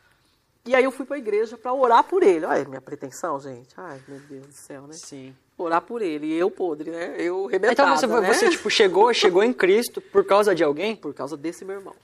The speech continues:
Speaker 2: Entendi. Houve alguma resistência, tipo, no começo, assim, em relação a isso?
Speaker 1: Não, não houve. Eu,
Speaker 2: Não?
Speaker 1: eu, houve resistência pra eu ir até a igreja.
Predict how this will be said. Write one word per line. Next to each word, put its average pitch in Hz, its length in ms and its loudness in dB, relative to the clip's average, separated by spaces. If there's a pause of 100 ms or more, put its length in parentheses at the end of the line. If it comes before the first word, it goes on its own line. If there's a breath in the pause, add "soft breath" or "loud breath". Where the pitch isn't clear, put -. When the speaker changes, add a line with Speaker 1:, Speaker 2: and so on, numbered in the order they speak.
(140)
Speaker 2:
Entendi. 151 480 -12
Houve 240 180 4
alguma 202 240 4
resistência, 170 680 -2
tipo, - 180 -12
no 160 100 -6
começo, 151 440 -4
assim, 214 280 -10 (320)
em 139 60 -20
relação 143 320 -14
a 156 80 -10
isso? - 240 -16
Speaker 1:
Não, 180 340 0
não 180 160 -6
houve. 131 380 -6
Eu, 175 80 -8
Speaker 2:
Não? - 100 -12
Speaker 1:
eu, 196 140 -2
houve 262 380 2
resistência 185 520 -4
pra 208 240 -2
eu 269 240 4
ir 254 160 0
até 370 140 -2
a 427 60 -2
igreja. - 400 -10